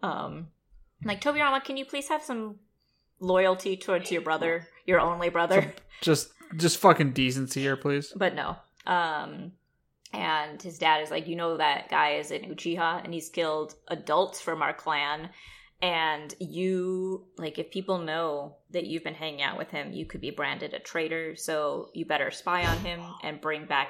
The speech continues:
Speaker 1: intel on the Uchiha, or kill him." And then
Speaker 2: Or
Speaker 1: the episode ends.
Speaker 2: Whoa.
Speaker 1: Dun, dun, dun.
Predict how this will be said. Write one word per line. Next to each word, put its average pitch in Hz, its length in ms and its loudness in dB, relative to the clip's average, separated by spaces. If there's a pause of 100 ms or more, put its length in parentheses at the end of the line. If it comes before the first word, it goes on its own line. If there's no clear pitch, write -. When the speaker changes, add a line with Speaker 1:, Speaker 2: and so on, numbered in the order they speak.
Speaker 1:
intel 165 380 0
on 147 140 -2
the 147 120 -4
Uchiha, 170 500 -2
or 185 420 4 (800)
kill 147 240 2
him." - 320 -8 (220)
And 175 100 10
then 151 80 10
Speaker 2:
Or 151 160 10
Speaker 1:
the 139 80 4
episode - 400 -4
ends. - 320 -10
Speaker 2:
Whoa. 143 640 12 (1040)
Speaker 1:
Dun, 185 180 2
dun, 156 200 -2
dun. 147 400 -4